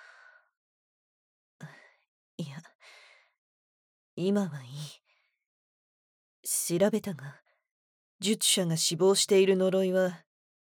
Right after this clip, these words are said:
どんなに強力なものでも、持続するのは三週間程度らしい。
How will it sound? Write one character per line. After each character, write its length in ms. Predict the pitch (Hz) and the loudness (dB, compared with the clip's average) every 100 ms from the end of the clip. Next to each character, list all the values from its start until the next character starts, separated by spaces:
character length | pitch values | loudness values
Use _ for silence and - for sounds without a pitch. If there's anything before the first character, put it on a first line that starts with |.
| - | 4
ど 240 | 202 247 | 8 8
ん 80 | 254 | 6
な 80 | 214 | 2
に 160 | 165 | -2
強 260 | - 196 208 | 0 6 8
力 220 | 220 220 | 6 2
な 100 | 196 | 0
も 140 | 202 202 | 0 0
の 120 | 214 | 0
で 120 | 196 | -2
も、 100 | 160 139 _ _ _ _ _ _ _ - | -6 -10 _ _ _ _ _ _ _ -10
持 180 | 151 | -8
続 220 | 151 170 - | -4 -6 -6
す 220 | - 175 | -6 -2
る 100 | 180 | 0
の 140 | 180 | -2
は 80 | 151 | -4
三 320 | - - 160 | -8 -6 -4
週 240 | 165 202 208 | -2 -2 -2
間 220 | 214 202 | -2 -4
程 200 | 190 196 | -4 -4
度 100 | 185 | -4
ら 100 | 190 | -4
し 240 | 175 - 196 | -6 -8 -8
い。 180 | 165 | -12